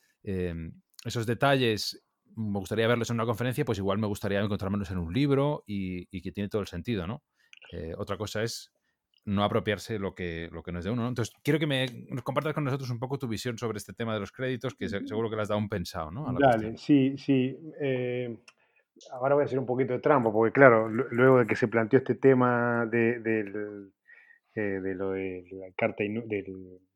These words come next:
Speaker 2: la carta de bolsillo y que,
Speaker 1: Ujú.
Speaker 2: eh, claro, me quedé pensando que quizás el tema, eh, es muy personal. ¿En qué sentido?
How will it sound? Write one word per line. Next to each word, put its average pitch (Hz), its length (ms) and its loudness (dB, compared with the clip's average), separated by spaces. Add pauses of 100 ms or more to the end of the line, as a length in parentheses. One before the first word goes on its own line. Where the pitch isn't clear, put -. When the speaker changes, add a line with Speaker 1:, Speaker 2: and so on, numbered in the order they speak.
(100)
Speaker 2:
la 95 100 -12
carta 107 200 -2
de 110 60 2
bolsillo 107 580 2
y 95 60 -4
que, 90 500 -8 (220)
Speaker 1:
Ujú. 110 180 -4 (920)
Speaker 2:
eh, 107 260 -4
claro, 139 180 8
me 107 100 0
quedé 123 180 6
pensando 127 640 6
que 110 100 2
quizás 117 320 0
el 113 180 0
tema, 131 560 6 (1120)
eh, 104 760 -4
es 139 200 0
muy 135 220 4
personal. 123 500 6
¿En 113 120 -10
qué 135 100 0
sentido? 98 540 -4